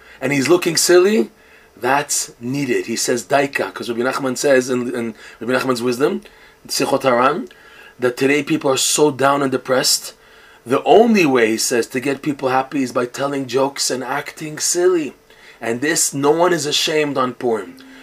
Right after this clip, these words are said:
You have people who are serious all year round, but when it comes to Purim, they're very open to act foolish and joke around. Alvai, if only all year round would be like that also, 'cause people are, the day after Purim, people go back into their Tisha B'Av mode, right?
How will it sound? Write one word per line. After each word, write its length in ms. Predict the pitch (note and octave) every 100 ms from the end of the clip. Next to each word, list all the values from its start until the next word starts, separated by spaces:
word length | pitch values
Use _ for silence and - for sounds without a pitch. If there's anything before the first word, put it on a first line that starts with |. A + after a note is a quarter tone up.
| -
You 100 | C3+
have 120 | C3+
people 240 | F3 E3
who 40 | D3+
are 40 |
serious 340 | - D#3+ D#3 D#3+
all 160 | D3
year 140 | C#3 C3
round, 380 | C3+ E3 F#3+ - - - -
but 80 |
when 60 | B2
it 20 |
comes 200 | E3 E3+
to 100 | E3+
Purim, 540 | - D#3 D3 F3 G3+ - - - -
they're 140 | C#3
very 260 | B2+ F3 F3
open 360 | F3+ G#3 G3+ F3
to 120 | F3
act 180 | D3+ D3
foolish 540 | - F3+ D3+ C#3+ C#3 D3
and 120 | C3
joke 260 | C3+ C3+
around. 420 | C3 B2 C3 F3+ F3+ - - - - -
Alvai, 460 | E3+ E3+ C#3 G3+ F#3
if 100 | F3+
only 300 | F#3 F#3 F3+
all 260 | E3 F#3+
year 140 | F3+ E3
round 260 | F#3 G3+
would 80 | F3
be 80 | D#3+
like 160 | D3+
that 100 | D3
also, 280 | C#3+ D3 C3
'cause 120 | A#2+
people 280 | - E3 C#3+
are, 60 | C#3+
the 120 | C3+
day 80 | E3
after 220 | D#3 -
Purim, 200 | - D3+
people 180 | D3 C3+
go 100 | C#3+
back 240 | C#3 C3+
into 180 | C#3 C3+
their 140 | B2+
Tisha 320 | A#2+ B2+ C3 B2+
B'Av 240 | A#2+ A#2+
mode, 200 | A#2+ F#2+
right? 240 | A#2 D3